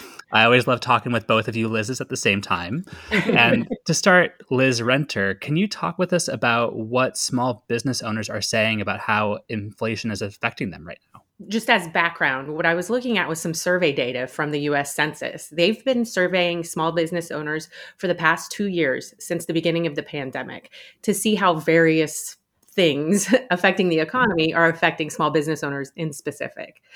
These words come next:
Speaker 2: Uh, one of the questions that was changed over the past year was to ask them about rising prices. And so what we found is forty-one percent of small business owners say they're experiencing large price increases from their suppliers. Also,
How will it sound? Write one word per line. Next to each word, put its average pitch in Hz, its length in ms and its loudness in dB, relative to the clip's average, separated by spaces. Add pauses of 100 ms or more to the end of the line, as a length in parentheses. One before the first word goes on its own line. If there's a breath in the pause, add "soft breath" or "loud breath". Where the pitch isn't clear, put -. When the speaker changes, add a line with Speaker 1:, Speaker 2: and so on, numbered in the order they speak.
(320 loud breath)
Speaker 2:
Uh, 165 100 4
one 190 280 4
of 208 60 2
the 196 60 4
questions 165 540 2
that 147 160 -2
was 147 160 -4
changed 165 460 -2
over 143 160 -4
the 135 60 -8
past 131 340 -10
year 269 160 0
was 175 180 -2
to 160 180 -4
ask 147 260 -2
them 143 120 -4
about 131 340 -6
rising 127 380 -10
prices. - 640 -12 (400 loud breath)
And 160 100 -4
so 170 120 -2
what 147 160 0
we 160 80 4
found 214 440 4
is 143 180 -2
forty-one 185 580 0
percent 165 360 -2
of 165 80 -4
small 160 280 -2
business 175 400 -4
owners 226 340 -2 (220 soft breath)
say 190 180 4
they're 226 160 4
experiencing 175 720 -2
large 160 480 0
price 156 300 -2
increases 151 580 -6
from 143 320 -6
their 147 260 -2
suppliers. 143 840 -10 (520 loud breath)
Also, 165 540 2